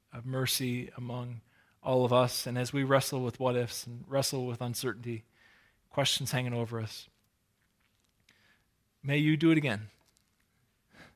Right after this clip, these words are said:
Will you do it again? Provide your comfort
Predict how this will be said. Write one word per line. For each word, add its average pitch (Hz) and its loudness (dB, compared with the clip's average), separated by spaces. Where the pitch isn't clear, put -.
Will 147 0
you 143 2
do 139 0
it 135 0
again? 110 -6
Provide 127 0
your 117 -6
comfort 143 -4